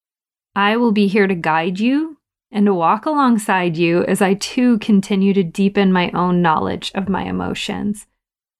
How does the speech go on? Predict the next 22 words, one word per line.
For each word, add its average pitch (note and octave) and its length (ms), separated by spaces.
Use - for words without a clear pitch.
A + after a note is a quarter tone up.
I G#3+ 100
will C4 140
be B3+ 220
here C4 220
to B3+ 80
remind G#3+ 640
you G#3 220
of G3 180
what G#3 160
you G#3 240
already A#3 440
know, G3+ 680
but G3 140
maybe G#3 440
have F#3 180
forgotten. F#3+ 720
This A#3+ 220
work G#3 320
is B3 200
truly A3 540
never F#3+ 420
ending. F3+ 540